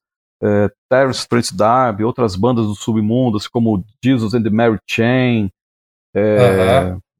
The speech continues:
Speaker 1: e assim vai, cara, muito, muito, tinha de tudo, tinha, tinha de tudo, e aquela coisa muito especial.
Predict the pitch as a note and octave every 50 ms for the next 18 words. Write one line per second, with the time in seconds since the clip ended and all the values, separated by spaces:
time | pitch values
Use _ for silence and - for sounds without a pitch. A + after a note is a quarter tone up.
0 | - A#3 A#3 - - C4+ B3+ G3+ C3 A#2+ C#3 D3 A#2+ F#2+ - - F#2+ F#2+ F2+ F#2
1 | G2 A2 C3 F3 G#3 - - C3 C#3 E3+ G3 F3+ C#3+ B2 A2+ - - - G3+ F#3+
2 | G3+ - _ - G#3+ G#3+ F3 G3 - - - F#3 F#3 C3+ _ _ _ - - E3+
3 | F#3 F3+ F#3+ F3+ C#3+ D3 F3+ - _ - - F#3+ F#3 D3+ E3 E3+ D#3+ D#3+ E3+ E3+
4 | E3+ - E3+ E3 D#3 - - E3 D#3 D#3+ D#3+ D#3+ D#3+ F3+ F#3+ - - - - G3
5 | F#3 - - C#3+ A#2 G2 F#2 F#2 -